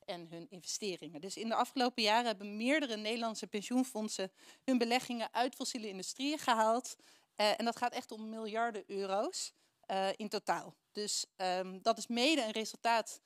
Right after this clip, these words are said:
van de campagnes en van de acties, ehm, eh, om die pensioenfondsen te laten divesteren, zoals dat dan heet, uit fossiel. Ehm, dus actie voeren werkt. Dat is eigenlijk al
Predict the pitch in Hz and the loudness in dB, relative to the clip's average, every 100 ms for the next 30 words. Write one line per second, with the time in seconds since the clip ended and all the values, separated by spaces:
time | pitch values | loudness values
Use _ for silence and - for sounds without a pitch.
0 | _ - 311 311 254 220 214 180 175 - | _ 0 4 4 2 0 0 0 -6 -6
1 | 240 - 294 254 214 208 - 185 - - | -6 2 4 4 2 0 -4 -4 -6 -8
2 | - _ - 196 190 185 185 185 - 202 | -14 _ -2 2 4 2 -2 -8 -8 -4
3 | 185 - 262 262 240 220 202 240 220 - | -4 -2 2 2 2 -4 -6 -8 -8 -8
4 | 190 - 185 202 214 220 220 165 170 _ | -6 -6 -8 0 4 4 2 -6 -8 _
5 | - 233 202 - 196 - - 202 220 240 | -4 -4 -4 -4 -4 -4 -6 -4 -2 0
6 | 285 302 226 - 226 220 220 233 - 196 | 0 -2 -8 -8 -8 -6 -4 -4 -4 -8
7 | - 196 - 226 277 - _ - _ - | -6 -6 -4 -4 -6 -8 _ -20 _ -2
8 | 214 208 208 202 _ _ - 240 - _ | 2 2 0 -10 _ _ -6 -4 -4 _
9 | - 320 - 285 233 _ - - 233 226 | 0 0 2 -2 -4 _ -16 -8 -6 -4
10 | 240 - 196 220 202 - - - - - | -6 -8 -2 2 2 0 -12 -14 -12 4
11 | 294 320 247 226 226 196 208 202 | 4 4 -2 -2 -2 -2 0 0